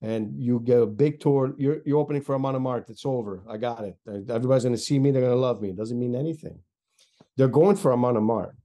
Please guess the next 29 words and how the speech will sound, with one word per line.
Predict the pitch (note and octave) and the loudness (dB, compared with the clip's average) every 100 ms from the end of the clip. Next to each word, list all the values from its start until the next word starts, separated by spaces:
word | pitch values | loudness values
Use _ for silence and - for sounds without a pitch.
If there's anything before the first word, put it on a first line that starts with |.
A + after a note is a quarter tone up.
| _ - | _ -4
They | A#2+ | -4
c-, | B2 - | -4 -8
happen | - F3+ F#3 C3+ | -2 -2 2 0
to | A#2 | 0
see | G#2 - | -8 -6
you. | G2+ F2+ - _ _ _ _ _ _ _ _ A2 | -6 -6 -12 _ _ _ _ _ _ _ _ 0
Then | A#2+ A#2+ B2 A#2 A2+ _ _ _ _ _ _ _ _ _ _ _ _ | 2 4 4 2 -2 _ _ _ _ _ _ _ _ _ _ _ _
they | B2+ | 0
better | D#3+ G3+ | 4 4
like | E3 F#3 D#3 | 4 2 0
you. | G#2+ G#2+ _ - | -2 -4 _ -4
If | B2 | 0
they | C#3+ B3+ | 2 2
like | D3+ C#3+ - | 2 0 -2
you, | A#3+ B3+ | -8 -2
they'll | C#3+ C#3 | 0 2
remember | C#3 D3+ G3+ A#3 | 2 0 0 0
your | D#3+ | 2
name. | A#2+ C#3 | 0 -2
They | B2+ | -2
might | A#2+ D#3+ | -4 -6
not | F3 D#3+ | -6 -6
buy | F3+ | -6
your | F3 F3+ | -6 -8
album. | G#3+ - _ _ _ _ _ _ _ _ _ _ _ _ _ - | -10 -14 _ _ _ _ _ _ _ _ _ _ _ _ _ -8
You | C#3 | -4
gotta | D#3+ D#3+ | -2 -2
come | E3 D#3 | -2 -2
again. | C3+ D#3+ D#3+ F2 | 0 0 -2 -6